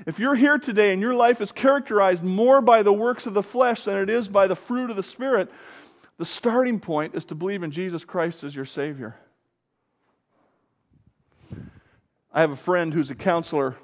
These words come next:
and he had some folks come and see him one time, and, uh, they had terrible strife in their family. And he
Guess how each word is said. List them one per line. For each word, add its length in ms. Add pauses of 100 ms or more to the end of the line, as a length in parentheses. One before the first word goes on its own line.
(300)
and 120
he 160
had 180
some 160
folks 280
come 240
and 80
see 240
him 220
one 160
time, 360 (680)
and, 380
uh, 240 (240)
they 120
had 200
terrible 400
strife 420
in 80
their 140
family. 480 (1040)
And 500 (3000)
he 300